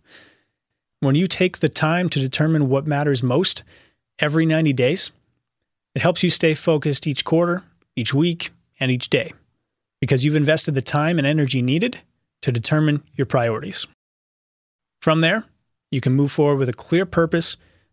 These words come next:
committed to creating the life you want.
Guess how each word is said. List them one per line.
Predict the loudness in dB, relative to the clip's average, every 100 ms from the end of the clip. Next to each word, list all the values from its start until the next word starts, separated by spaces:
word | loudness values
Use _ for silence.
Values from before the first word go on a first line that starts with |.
| _
committed | -2 0 2 0 -2 -6 _ -12
to | -6
creating | -2 0 0 -4 -6 _ _
the | -2
life | 0 0
you | -2
want. | -4 -6 -12